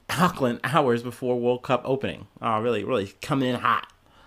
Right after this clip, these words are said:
Two people have been killed and six injured after a shooting in Auckland City Center on Thursday morning,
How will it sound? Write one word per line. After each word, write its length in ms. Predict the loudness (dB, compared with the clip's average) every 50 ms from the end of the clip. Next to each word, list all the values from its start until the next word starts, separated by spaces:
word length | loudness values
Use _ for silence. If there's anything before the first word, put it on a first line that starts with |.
| -20 -20 -20 -20 -20 -20 -20 -20 -20 _ _ _ _ _ _
Two 240 | -2 0 2 2 2
people 540 | 2 0 0 0 2 4 4 4 4 4 2
have 220 | 2 2 2 2
been 180 | 2 -2 -2 -4
killed 540 | -4 0 2 4 6 6 6 6 4 2 0
and 300 | -2 -2 0 0 0 0
six 340 | -2 0 0 0 0 -2 -4
injured 640 | -2 0 0 2 2 4 4 4 4 2 2 -2 -2
after 360 | -2 -2 -2 -2 -2 -4 -2
a 80 | -2 -2
shooting 640 | -4 -6 -4 -2 -2 0 2 2 2 2 0 -2
in 280 | -4 -4 -4 -4 -4 -2
Auckland 400 | -2 -2 -2 0 -2 -2 -2 -2
City 480 | -4 -2 -2 0 2 2 2 2 0 -2
Center 640 | -4 -4 -4 -4 -4 -2 -2 -2 -2 -2 -2 -2 -4 -6
on 200 | -6 -6 -6 -6
Thursday 320 | -4 -6 -6 -4 -6 -6
morning, 560 | -4 -2 -2 0 0 0 -2 -2 -4 -6 -10